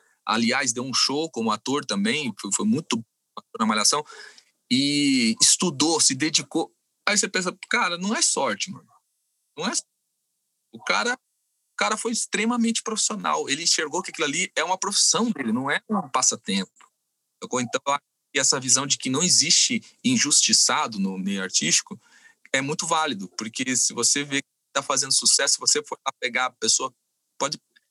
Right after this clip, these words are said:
é legal você pegar até quem você não gosta. Você vai estudar um pouco da história dele, você vai ver que, cara, ele fez mais do que muita gente boa que, que, que não acontece, sabe? Então, eu acho que, que junta esses, essa série de fatores aí pra que a gente consiga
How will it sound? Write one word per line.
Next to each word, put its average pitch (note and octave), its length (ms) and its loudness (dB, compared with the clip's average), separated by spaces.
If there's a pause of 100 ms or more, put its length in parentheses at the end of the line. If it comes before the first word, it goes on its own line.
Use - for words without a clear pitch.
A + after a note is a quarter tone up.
(140)
é C#3+ 80 2
legal D3+ 280 0
você F3 120 2
pegar E3 220 -2
até G3 220 -4
quem F#3+ 160 -2
você G3 420 2
não G3 180 2
gosta. A#2+ 400 0
Você - 140 -4
vai E3+ 120 0
estudar - 340 -6
um C#3+ 40 -14
pouco C#3 200 -6
da A#2+ 80 -2
história A#2 320 0
dele, A#2+ 160 0
você - 80 2
vai A#2 180 0
ver A#2+ 140 -6
que, A2 160 -12 (440)
cara, G2 380 -2 (460)
ele A2 160 0
fez A#2 260 0 (440)
mais A#2 160 0
do - 80 -14
que - 120 -20
muita A2+ 260 -2
gente - 120 -8 (240)
boa A2+ 160 0
que, G#2+ 240 -4
que, G2 500 -8
que - 100 -2
não G2 100 2
acontece, G2 560 -2
sabe? B2 220 -4 (800)
Então, B2 280 -2
eu C3 120 0
acho B2+ 140 -2 (420)
que, A#2+ 320 -2
que A2+ 220 0
junta C3+ 300 -2
esses, - 340 0
essa - 240 2
série A2 240 4
de G2+ 80 2
fatores G2 580 0
aí F#2 140 0
pra F#2+ 160 -2
que G2 100 -2
a G2 40 0
gente G2+ 240 -2
consiga G#3 460 2